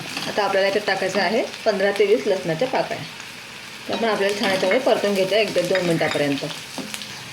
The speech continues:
हे बघा, कांदा छान आपला नरम झालेला आहे, दोन ते चार मिनटं परतून घेतलं आहे मी. आता आपण झाकण काढून घेऊया.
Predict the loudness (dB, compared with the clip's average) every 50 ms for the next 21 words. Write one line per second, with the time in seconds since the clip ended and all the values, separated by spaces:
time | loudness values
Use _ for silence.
0 | -14 -14 -12 -6 0 0 2 2 2 2 2 2 4 4 2 2 2 0 0 2
1 | 2 2 4 4 4 4 4 4 4 4 4 4 4 4 4 4 6 6 6 6
2 | 4 2 2 4 4 4 4 2 2 2 4 4 4 4 4 6 4 4 4 4
3 | 4 4 4 4 4 2 2 0 0 0 0 -2 0 2 2 4 4 4 4 6
4 | 6 4 4 2 0